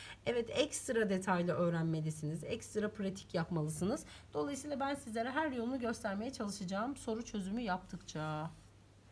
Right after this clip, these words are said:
Şunları da yuvarlak için alayım. Dikildiğinde boyu,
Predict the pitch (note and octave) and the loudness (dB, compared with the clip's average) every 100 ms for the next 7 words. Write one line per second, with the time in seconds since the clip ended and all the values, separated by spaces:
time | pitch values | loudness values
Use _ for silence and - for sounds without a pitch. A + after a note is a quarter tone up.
0 | - - - - - - - - - - | -20 -20 -20 -20 -20 -20 -20 -20 -20 -20
1 | - - F#3 G#3+ F#3+ F3 D#3+ - C#3 - | -10 -6 -4 -2 -2 -2 -2 -6 -8 -8
2 | - - - - - - B3 - F4 E4 | -10 -12 -16 -16 -16 -8 -6 -4 -2 0
3 | E4+ E4 F#4 C#4+ C4 B3 E3+ | 0 2 4 6 6 6 4